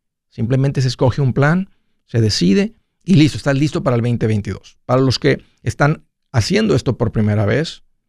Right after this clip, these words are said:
bueno, vas a tener que pasar por el proceso de aplicación. Hazlo. Si tú estás creciendo financieramente, el seguro médico es el más importante de los seguros. ¿Por qué?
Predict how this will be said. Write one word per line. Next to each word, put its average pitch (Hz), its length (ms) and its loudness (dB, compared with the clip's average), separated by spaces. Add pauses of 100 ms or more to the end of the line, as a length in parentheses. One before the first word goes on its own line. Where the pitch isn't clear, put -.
(180)
bueno, 151 160 0
vas 135 100 2
a - 20 -6
tener 165 140 -2
que - 80 -2
pasar - 240 -2
por 156 120 2
el 147 60 -2
proceso 131 360 0
de 147 100 2
aplicación. 135 760 -2 (640)
Hazlo. 110 580 0 (220)
Si 117 120 -10
tú 127 100 -6
estás 131 220 -2
creciendo 131 420 -2
financieramente, 127 760 0
el 113 60 0
seguro 117 220 0
médico 120 460 -2 (300)
es - 140 -6
el 117 100 4
más 113 340 2
importante 127 600 -4
de - 20 -2
los 127 120 -4
seguros. 147 380 0
¿Por 120 220 -8
qué? - 220 -2